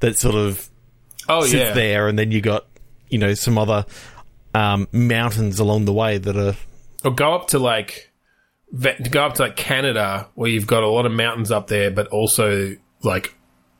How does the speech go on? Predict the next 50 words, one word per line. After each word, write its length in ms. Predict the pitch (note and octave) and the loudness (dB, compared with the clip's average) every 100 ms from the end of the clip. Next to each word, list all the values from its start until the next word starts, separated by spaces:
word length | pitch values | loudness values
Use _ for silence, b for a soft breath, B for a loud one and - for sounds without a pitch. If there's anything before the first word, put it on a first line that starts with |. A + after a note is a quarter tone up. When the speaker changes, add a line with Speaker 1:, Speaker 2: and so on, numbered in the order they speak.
| _ | _
Speaker 2:
then 260 | C3 - A#2+ | -4 0 2
you've 120 | A#2 | 2
still 320 | - - C#3 | 0 0 0
got 160 | C#3+ B2+ | 2 2
a 40 | |
lot 180 | A2+ A2 | 2 0
of 40 | - | 0
ice 300 | A#2 A#2+ - | -2 -2 -4
left. 220 | F#2+ - | -8 -4
Like, 140 | G#2+ G#2+ | -2 2
a 20 | |
lot 160 | A#2+ | 2
of 60 | B2+ | 2
the 60 | B2 | 0
ice 140 | A#2+ | 0
is 160 | A#2+ - | -4 -2
melted, 400 | A2 G#2+ C#3+ A#2+ | -2 0 0 0
but 160 | A2+ | -2
there 220 | G#2+ A#2 A2+ | 0 -2 0
are 220 | A2 G#2+ | 0 0
still, 600 | - - A2 G2+ G#2 F#2+ B B B B | -2 -2 -2 -2 -4 -8 B B B B
you 100 | C#3 | 0
know, 120 | B2 | 2
floating 460 | G2+ - A#2+ A#2 A#2 | 2 2 2 2 0
ice 180 | A#2 G#2+ | 0 0
sheets 520 | - A2 G#2+ - - | -2 -4 -6 -4 -2
and, 280 | A#2 G#2+ G#2 B B - | -2 -4 -6 B B 0
and 80 | |
different 260 | A#2+ A#2+ G#2+ | 2 2 0
things 360 | B2+ A#2 A2+ G#2 | 0 0 0 2
that 140 | A2 | 2
are, 140 | G#2+ G#2+ | 2 0
they're 100 | A#2 | 0
not, 260 | A#2 A#2 A#2+ | 0 -2 0
they're 100 | A#2+ | 2
not 140 | B2 | 2
re-, 160 | A#2 A2+ | 0 0
they're 120 | B2 | 0
not 180 | B2 A#2 | 2 0
attached 520 | - C3+ B2 - - | 0 -2 -2 -4 -4
to 80 | A2+ | -4
the 80 | |
poles 360 | G2+ C#3 B2+ A#2+ | 0 0 2 2
anymore. 400 | A2+ G#2+ G#2+ G#2+ | 2 0 0 0
They're, 320 | G#2 G#2+ A#2+ C#3 | 0 -4 -8 -6
but 160 | A#2 | -4
they're 100 | G#2+ | -2
still 360 | G#2 - A2 G#2+ | -2 0 -2 0
kind 200 | - G#2 | 0 0
of 220 | G2 - | -2 -6